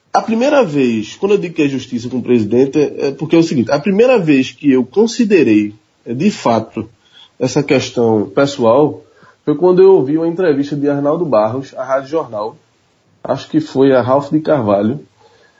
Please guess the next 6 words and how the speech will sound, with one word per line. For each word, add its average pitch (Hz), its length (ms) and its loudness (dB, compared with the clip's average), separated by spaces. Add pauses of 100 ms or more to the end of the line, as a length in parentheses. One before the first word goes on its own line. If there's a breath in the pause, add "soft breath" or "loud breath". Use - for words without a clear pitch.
(500 soft breath)
e 165 60 -2
eu 202 140 6
achei 190 260 2
Arnaldo 165 460 2
muito 190 280 -2
cuidadoso 143 720 0